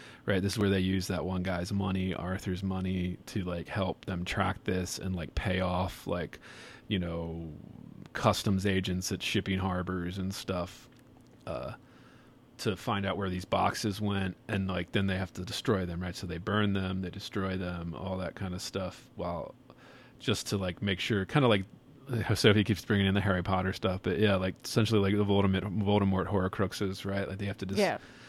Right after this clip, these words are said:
Speaker 1: dis-,
Speaker 2: They're the
Speaker 1: destroy these things so you
Speaker 2: Horcruxes.
Speaker 1: can't re-, reincarnate. Um,
Speaker 2: So that he has
Speaker 1: but
Speaker 2: nowhere to go.
Speaker 1: Yeah,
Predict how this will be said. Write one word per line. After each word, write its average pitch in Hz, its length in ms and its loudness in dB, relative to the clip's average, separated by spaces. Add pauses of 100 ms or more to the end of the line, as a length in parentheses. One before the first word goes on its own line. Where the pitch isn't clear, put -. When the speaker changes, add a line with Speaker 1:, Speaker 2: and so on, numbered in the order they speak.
(280)
Speaker 1:
dis-, - 240 -2
Speaker 2:
They're 208 260 8
the - 0 -
Speaker 1:
destroy 104 240 10
these 92 120 2
things 98 220 2
so 107 100 2
you 98 120 2
Speaker 2:
Horcruxes. - 20 -6
Speaker 1:
can't 98 300 4 (800)
re-, 104 240 4
reincarnate. 98 800 0
Um, 98 380 -8 (1040)
Speaker 2:
So 190 180 2
that 170 140 6
he 180 80 2
has 180 140 6
Speaker 1:
but 170 80 2
Speaker 2:
nowhere 165 280 2
to 156 100 -2
go. 147 560 -8 (1040)
Speaker 1:
Yeah, 113 460 -2